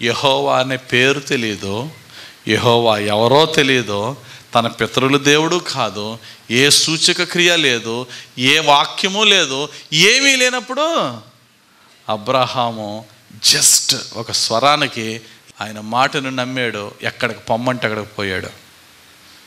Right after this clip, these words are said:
ఏమి విడిచిపెట్టుకోమంటే అది విడిచిపెట్టుకున్నాడు. అందుకనే అతడు దేవుని దృష్టికి నీతిమంతుడయ్యాడు. విశ్వాసం లేకుండా దేవునికి నీతిగా ఉండుట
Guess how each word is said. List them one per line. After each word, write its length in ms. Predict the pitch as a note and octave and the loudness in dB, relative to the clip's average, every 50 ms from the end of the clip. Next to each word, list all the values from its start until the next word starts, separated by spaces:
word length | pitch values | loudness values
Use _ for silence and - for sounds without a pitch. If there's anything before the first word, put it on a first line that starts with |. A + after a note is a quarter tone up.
| - - - - _ - - - - | -20 -20 -20 -20 _ -20 -16 -8 -4
ఏమి 200 | A2+ A#2 A#2+ A#2 | -2 -2 0 0
విడిచిపెట్టుకోమంటే 840 | A#2 B2 B2 - - - - C3+ B2+ - - C3+ C3 B2+ B2+ A#2+ | -2 -2 0 0 0 2 0 -2 -4 -2 -4 -2 -2 -2 0 0
అది 80 | A#2+ A2+ | 0 0
విడిచిపెట్టుకున్నాడు. 880 | A2 A2 - - - - G#2+ G2+ - - - A2 G#2 G2+ F#2+ F#2 - G2+ - - - - - - - - - - - - - - | 0 -2 -2 -4 -2 -2 -4 -4 -4 -8 -10 -10 -8 -8 -8 -8 -10 -14 -20 -20 -20 -20 -20 -20 -20 -20 -20 -20 -20 -6 0 0
అందుకనే 680 | C3+ C3 B2+ B2 B2+ - C#3 A#2+ A#2 A2 G#2+ G#2 G2 G2 - - - - - - - - | 2 2 2 -2 0 0 0 0 0 -2 -4 -6 -8 -10 -12 -18 -20 -20 -20 -20 -8 -8
అతడు 300 | A2+ A2+ - B2 G#2 G#2+ | -8 -2 -2 -2 -2 -2
దేవుని 440 | G#2 G#2 A#2 A#2+ A#2+ A#2+ A#2+ A2 A2 | -6 -2 -2 0 0 0 0 -2 -4
దృష్టికి 640 | G#2 G#2 G#2+ - - - G2 - G2+ F#2+ F#2+ F#2 G2 - - - - - - - - | -4 -2 -2 0 0 -2 -4 -4 -6 -6 -6 -8 -10 -14 -20 -20 -20 -20 -20 -14 -10
నీతిమంతుడయ్యాడు. 1000 | G2+ G#2+ G#2 G2 - G#2+ F#2+ G2+ G2+ F#2+ - F#2+ F#2 G2 F#2+ F#2 F#2 F#2 F#2 F2+ F#2 F#2+ G2 - - - - - _ _ _ _ _ _ _ - | -8 -6 -6 -6 -6 -6 -6 -8 -8 -8 -10 -8 -8 -6 -8 -6 -8 -8 -10 -10 -12 -16 -18 -20 -20 -20 -20 -20 _ _ _ _ _ _ _ -2
విశ్వాసం 640 | B2 B2 - - D#3 E3 F3 F3+ - - E3+ D#3+ D3+ | 0 0 2 4 4 4 4 4 2 0 0 0 0
లేకుండా 500 | D3 D3 C#3+ - C#3+ C#3 C3+ C3+ C3 C3 | 0 0 0 -2 -8 -4 -2 0 0 0
దేవునికి 500 | C3 A2 B2 B2+ C3+ C#3 C3+ C3+ - C3+ | -2 -4 -6 -6 -6 -6 -6 -6 -4 0
నీతిగా 400 | A#2 A2 B2 - C#3 A#2+ B2 A#2 | 0 0 2 0 -2 0 0 -2
ఉండుట 320 | A2+ A2+ A#2 A#2+ A2 B2 | -2 -4 -6 -8 0 2